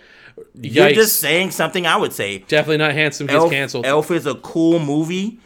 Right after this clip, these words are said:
Speaker 2: Tell
Speaker 1: for
Speaker 2: us
Speaker 1: the
Speaker 2: how you feel
Speaker 1: holidays,
Speaker 2: about Elf. Tell us if you think we're buffoons.
Speaker 1: but it's just, it's not that great of a movie, man. I'm,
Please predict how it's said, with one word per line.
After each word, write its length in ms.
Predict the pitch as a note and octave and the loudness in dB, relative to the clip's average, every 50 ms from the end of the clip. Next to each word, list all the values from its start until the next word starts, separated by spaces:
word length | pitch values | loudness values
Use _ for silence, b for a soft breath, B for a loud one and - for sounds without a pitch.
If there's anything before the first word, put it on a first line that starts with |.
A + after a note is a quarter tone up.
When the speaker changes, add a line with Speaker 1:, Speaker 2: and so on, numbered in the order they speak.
| b b b | b b b
Speaker 2:
Tell 120 | - E3+ G3 | 0 2 4
Speaker 1:
for 40 | A3 | 4
Speaker 2:
us 80 | G#3 - | 4 4
Speaker 1:
the 100 | A3 G#3 | 4 6
Speaker 2:
how 100 | D#3 E3 | 4 4
you 60 | F#3+ F#3+ | 4 2
feel 120 | G#3 G3+ | 2 2
Speaker 1:
holidays, 160 | G3 G3 G3+ | 2 4 4
Speaker 2:
about 200 | F#3 F3 D#3+ - | 2 2 2 2
Elf. 260 | D#3 D#3+ D#3+ C3+ - - | 2 2 2 0 0 -2
Tell 160 | - D3+ E3+ | -2 0 0
us 120 | F3 - - | 0 -2 -2
if 60 | F3+ | -2
you 80 | E3+ D#3+ | -2 -2
think 220 | - - E3+ D3+ - | -2 -4 -4 -2 -2
we're 100 | D#3 C#3+ | -2 -2
buffoons. 640 | B2 D3 C3+ - - D3+ D3 C#3+ C3+ C3 B2 A#2+ B2 | -2 -2 -4 -2 0 0 0 0 -2 -4 -6 -4 -4
Speaker 1:
but 100 | A#2+ C3+ | -2 -2
it's 160 | D3 D3+ C3+ | -2 -2 -2
just, 240 | D#3 D#3 D3+ - - - | -6 -8 -10 -10 -10 -6
it's 240 | B2 C3 B2+ B2+ A2+ | -6 -6 -6 -6 -6
not 460 | G#2+ A2 G#2+ G#2 G#2+ A#2+ C#3 - - | -6 -4 -2 -2 -2 -2 -2 -2 -2
that 220 | D3 C#3 C#3+ A#2+ | -2 -2 -2 -2
great 220 | G#2 A2+ A2+ B2+ C3+ | -2 -2 -2 0 -2
of 140 | C#3 C#3+ | -2 -4
a 60 | D3+ D3+ | -4 -6
movie, 340 | D3 D#3 - C#4 E3 B2+ | -6 -6 -6 -6 -6 -6
man. 180 | A2 A2 A2+ A2+ | -6 -4 -4 -6
I'm, 100 | A#2 | -8